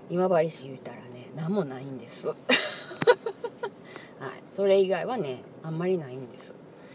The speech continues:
しまなみ海道がいいぐらい。うん、まあ、海がきれい、瀬戸内海に面してますからね。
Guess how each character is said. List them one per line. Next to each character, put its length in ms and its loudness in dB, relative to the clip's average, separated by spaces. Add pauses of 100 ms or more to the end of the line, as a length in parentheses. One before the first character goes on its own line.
(160)
し 160 -12
ま 120 -8
な 140 -8
み 220 -10 (1700)
海 220 -10
道 260 -10 (600)
が 100 -8
い 60 -8
い 380 -12 (560)
ぐ 60 -2
ら 140 -4
い。 80 -10 (560)
う 220 4
ん、 20 0
ま 180 0
あ、 60 -8 (240)
海 180 -6
が 120 -4
き 160 -14
れ 140 -6
い、 120 -12
瀬 160 -12
戸 160 -10
内 180 -10 (160)
海 200 -8 (120)
に 100 -4
面 220 0
し 80 -4
て 80 4
ま 140 -2
す 80 -12
か 120 -8
ら 120 -10
ね。 200 -4